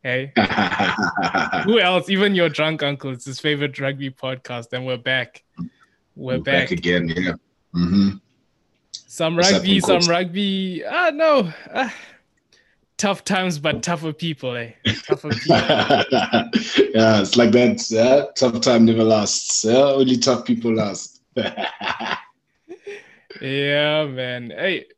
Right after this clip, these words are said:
Speaker 1: there were some tough people out on that rugby field. A few hidings,
Speaker 2: Mm.
Speaker 1: uh, a few high scores.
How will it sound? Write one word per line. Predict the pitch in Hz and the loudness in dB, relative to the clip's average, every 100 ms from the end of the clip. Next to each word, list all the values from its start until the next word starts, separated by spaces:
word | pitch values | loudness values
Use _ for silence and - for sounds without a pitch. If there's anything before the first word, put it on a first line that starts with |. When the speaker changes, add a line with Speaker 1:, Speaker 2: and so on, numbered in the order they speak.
| _ _ _ _ _ _ | _ _ _ _ _ _
Speaker 1:
there | 147 | -2
were | 170 175 | 0 0
some | 185 180 | 0 0
tough | 208 208 | 0 0
people | 208 208 190 175 175 | 0 0 2 0 2
out | 165 | 0
on | 175 170 | 0 0
that | 165 139 | -2 -2
rugby | 151 165 156 | -4 -6 -10
field. | 139 143 139 135 | -6 -6 -6 -10
A | |
few | 131 170 151 | -10 -8 -6
hidings, | 135 151 151 147 147 117 | -2 -2 -2 -4 0 2
Speaker 2:
Mm. | 120 117 110 - | 4 4 2 0
Speaker 1:
uh, | 131 131 127 127 127 | -8 -6 -6 -8 -10
a | 123 | -12
few | 160 151 | -6 -6
high | 135 147 | -4 -4
scores. | 143 - 156 143 131 127 - | -4 -8 -8 -6 -8 -10 -18